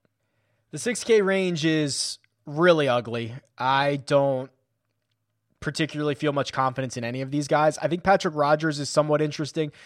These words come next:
Good driver of the golf ball, good putter. That is kind of a rare combination. I wanna pull up his profile real quick, um, because let's see what we've got here.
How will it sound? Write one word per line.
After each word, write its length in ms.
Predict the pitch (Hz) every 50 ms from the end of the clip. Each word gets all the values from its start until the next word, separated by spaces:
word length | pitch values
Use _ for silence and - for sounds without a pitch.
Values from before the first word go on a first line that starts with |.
| - _ _
Good 160 | - 185 185
driver 380 | 151 147 170 165 170 170 160 165
of 80 | 160
the 80 | 143 135
golf 260 | 143 156 156 151 -
ball, 160 | - 156 147
good 260 | 135 - 156 151 135 -
putter. 420 | - - - 135 151 165 175 170
That 280 | 147 151 143 160 - -
is 440 | 208 156 151 151 151 151 143 135 - - - - - _ _
kind 180 | - - 180 185
of 80 | 185
a 60 | 175 170
rare 400 | 147 135 143 151 156 160 170 -
combination. 680 | - 156 151 151 147 139 139 143 151 147 - 175 156
I 60 | 147
wanna 160 | 156 175 180
pull 180 | 156 - 170 160
up 80 | 151
his 140 | - 135 -
profile 680 | - - - 143 143 147 143 - - 147 151 160 160 160
real 200 | 156 165 170 165
quick, 400 | 160 - - 170 170 170 - - _ _ _ _ _ _ -
um, 500 | 143 135 131 131 127 123 120 120 117 - - _ _ _ _ _ _ _ _ _ _ _ _ _ _ _ _ _ _ _ _ _ _ _ _ _ - - - - - -
because 880 | - 139 127 - - 139 131 127 127 127 127 123 123 120 110 - - -
let's 180 | 131 120 - -
see 160 | - - 127
what 160 | 123 117 107
we've 180 | - - 123 -
got 260 | - - 95 107 127
here. 320 | 131 101 - 120 117 123